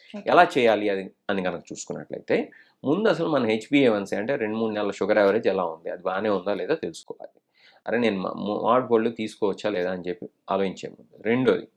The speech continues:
Speaker 2: డైలీ మన బ్లడ్ షుగర్ లెవెల్స్ ఎలా ఉంటాయని చెక్ చేసుకుంటూ ఉండాలి. మానిటరింగ్ అని చెప్పి చెప్తూ ఉంటాం. లేదా సీజీఎంఎస్ ప్యాచ్ ద్వారా చేసుకోవచ్చు. ఈ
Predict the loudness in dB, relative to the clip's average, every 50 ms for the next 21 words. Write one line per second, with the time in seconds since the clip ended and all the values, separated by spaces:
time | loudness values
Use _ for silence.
0 | _ -20 -20 -20 _ _ -4 0 0 2 2 2 2 2 2 2 2 0 0 0
1 | 0 0 0 2 4 4 2 2 0 -2 -2 -2 -2 -2 -4 -6 -8 -10 -8 -10
2 | -12 -12 -10 -10 -10 -10 -10 -12 -16 -18 -18 -16 -20 -20 -20 -20 -20 -20 -20 -12
3 | -4 0 0 0 0 0 -4 -4 -4 -4 -4 -4 -4 -6 -8 -8 -10 -14 -14 -14
4 | -18 -20 -18 _ -20 -20 _ _ _ _ -20 -20 -20 -18 _ -4 2 4 4 4
5 | 4 2 4 6 6 4 4 2 2 4 4 4 4 0 -4 -6 -4 -4 -6 -8
6 | -8 -10 -10 -12 -16 -18 -18 _ _ -20 -20 -20 _ _ _ -10 -10